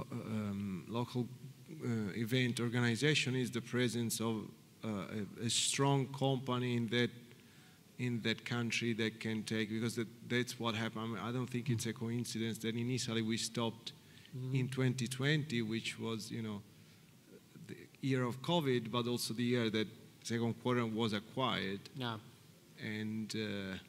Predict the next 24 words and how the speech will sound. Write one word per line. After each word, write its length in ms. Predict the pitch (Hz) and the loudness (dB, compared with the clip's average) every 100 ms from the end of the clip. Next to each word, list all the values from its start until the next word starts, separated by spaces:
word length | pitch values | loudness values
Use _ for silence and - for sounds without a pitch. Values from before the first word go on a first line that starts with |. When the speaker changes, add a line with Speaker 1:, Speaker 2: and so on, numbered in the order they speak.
| - - - | -18 -20 -10
Speaker 1:
um, 520 | 107 98 101 104 98 - - - - - 117 | -8 -6 -6 -6 -8 -10 -16 -20 -18 -6 2
we 120 | 123 | 4
basically 420 | 117 123 110 107 | 6 4 4 0
stopped 440 | - - 110 - - - - - - 120 | -2 -2 -4 -4 -12 -20 -20 -20 -8 -2
working 500 | 117 107 - 117 110 | 0 0 -2 -2 0
on, 200 | 107 - | -2 -2
on, 380 | 110 107 104 101 - - - - - - | -2 -2 -2 -4 -10 -20 -20 -20 -20 -6
on 120 | 110 | -2
events, 540 | 123 147 185 185 165 - | 2 4 6 6 4 0
you 160 | 113 | 2
know, 180 | 113 110 | 2 4
and, 200 | 110 110 | 4 2
and 240 | 101 110 110 | 2 2 0
the 80 | |
community, 500 | 110 110 127 151 - | 0 0 2 4 4
I 60 | 117 | 2
think, 320 | - 131 127 - - - - | 2 0 0 -4 -12 -16 -8
needs 600 | 135 135 139 156 160 151 | 0 4 8 10 8 6
a 240 | 123 117 101 | 2 0 0
kind 260 | - 131 127 | -2 0 0
of 140 | 107 | 0
a, 240 | 113 110 101 - - - - - - | 0 -2 -4 -10 -20 -20 -20 -20 -6
an 160 | 120 120 | 0 4
engine, 600 | 135 170 139 107 101 110 | 8 8 6 4 2 -2